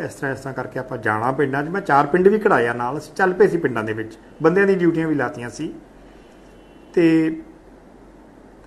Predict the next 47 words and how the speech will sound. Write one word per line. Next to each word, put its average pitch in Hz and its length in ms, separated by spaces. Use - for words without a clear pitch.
ਇਸ 170 100
ਤਰ੍ਹਾਂ 196 200
ਕਰਕੇ 190 280
ਆ 196 120
ਹਾਲਾਤ 135 520
ਆ 160 60
ਜੀ। 165 120
ਮਨਪ੍ਰੀਤ 147 440
ਜੀ 156 500
ਪਿੰਡਾਂ 143 280
ਦੇ 151 120
ਵਿੱਚ 147 200
ਜਾ 123 240
ਰਹੇ 139 200
ਆ, 143 60
ਸਭ 151 180
ਕੁਛ - 220
ਕਰ 123 180
ਰਹੇ 139 280
ਆ, 135 140
ਵੀ 139 60
ਕਿਤੇ - 380
ਉਹਨਾਂ 220 280
ਨੇ 196 180
ਆ 156 100
ਕੇ 160 240
ਜੇ 160 380
ਇਲੈਕਸ਼ਨ 151 460
ਲੜਨਾ 147 320
ਤਾਂ 247 100
ਮੈਨੂੰ 247 240
ਹੁਣ 180 200
ਦੱਸ 135 220
ਦਿਓ, 127 180
ਕਿਉਂਕਿ 139 180
ਮੈਂ 143 220
ਵੀ 196 100
ਉਨੀ 175 260
ਮਿਹਨਤ 175 280
ਕਰੀ 156 180
ਜਾਂਦਾ 147 280
ਜੀ, 147 120
ਮੇਰਾ 127 500
ਵੀ 165 120
ਖਰਚ 139 300
ਹੋ 123 120
ਰਿਹਾ, 135 220